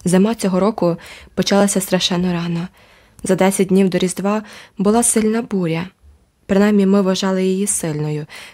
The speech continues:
не знаючи, що то лише прелюдія до справжньої бурі. Наступного дня сяяло сонце. Інглсайд і долина Райдух були пригарні. Усі дерева стояли засніжені, а велетенські кучугури набули химерних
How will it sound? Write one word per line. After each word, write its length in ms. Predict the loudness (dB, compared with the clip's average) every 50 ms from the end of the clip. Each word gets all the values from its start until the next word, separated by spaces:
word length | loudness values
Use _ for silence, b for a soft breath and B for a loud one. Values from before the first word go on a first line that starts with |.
| B B
не 140 | 4 4
знаючи, 460 | 4 4 4 4 4 4 2 0 -2 -4
що 200 | -4 -6 -4 -2
то 120 | -2 -2
лише 320 | -2 -2 -2 -4 -4 -6
прелюдія 640 | -4 -4 -2 0 0 0 2 2 0 0 0 -2 -4 B B B B B B B
до 120 | 0 0
справжньої 580 | 0 -2 -2 -2 -2 -2 -2 -2 0 0 -2 -4
бурі. 400 | -4 -6 -4 -4 -4 -4 -6 -8 -10 _ _ _ _ _ _ _ _ _ _ _
Наступного 440 | -2 0 0 0 0 2 4 4 4
дня 260 | 2 2 2 0 0
сяяло 400 | -2 -4 -4 -4 -2 -2 -4 -6
сонце. 560 | -6 -6 -4 -4 -4 -4 -4 -6 -8 -8 -10 -10 B B B B B B B B B
Інглсайд 640 | 0 2 2 2 2 0 0 0 2 2 0 0 -2
і 60 | -2 0
долина 320 | 2 2 4 4 4 2
Райдух 540 | 2 0 0 -2 -2 -2 -2 -4 -4 -6 -8 B B B B B B B
були 280 | -2 0 2 2 2
пригарні. 720 | 0 0 -2 -2 -2 -2 -2 -2 -4 -4 -6 -6 -6 -6 -8 B B B B B B B B B B B 0
Усі 340 | 0 0 2 2 2 2
дерева 420 | 4 4 2 2 2 2 2 0 -2
стояли 440 | -4 -2 -2 0 0 2 2 2 0
засніжені, 800 | 0 -2 -2 0 0 0 0 0 -2 -2 -4 -4 -4 -4 -6 B B B B B B _
а 100 | -2 0
велетенські 540 | 2 2 2 2 2 2 2 2 0 -4 -8
кучугури 720 | -6 -4 -4 -2 -2 -2 0 0 0 2 2 0 -2 -4 -4 B B B B B B B
набули 540 | 0 2 2 2 2 2 2 4 4 2 0
химерних 760 | 0 0 2 2 2 2 2 0 0 0 0 -2 -2 -6